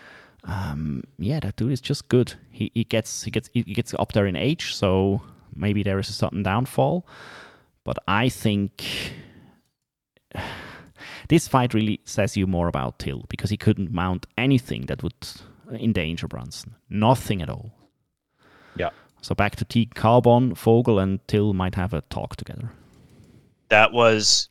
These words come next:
Speaker 1: there was a Team Carbon win, though, this week.
Speaker 2: Of course. And it's,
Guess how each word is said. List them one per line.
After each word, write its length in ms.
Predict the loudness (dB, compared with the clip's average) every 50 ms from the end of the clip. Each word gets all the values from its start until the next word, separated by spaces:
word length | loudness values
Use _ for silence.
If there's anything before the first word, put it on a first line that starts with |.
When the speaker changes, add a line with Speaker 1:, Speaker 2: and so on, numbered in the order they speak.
| _ -20 -10 0
Speaker 1:
there 200 | 4 6 8 8
was 240 | 8 8 8 6 4
a 60 | -2
Team 280 | -2 0 0 0 0
Carbon 580 | 0 2 4 6 6 6 6 6 4 4 2 0
win, 320 | 0 0 0 0 0 -4
though, 260 | -10 -10 -10 -10 -12 -14 -12
this 200 | -10 -8 -8 -8
week. 140 | -8 -8 -6
Speaker 2:
Of 60 | -6
course. 420 | -6 -6 -6 -10 -12 -12 -14 -14 -18 -20 -20 _ _ _ _ _ _ _
And 180 | -8 -6 -4 -4
it's, 440 | -4 -6 -6 -10 -12 -12 -12 -12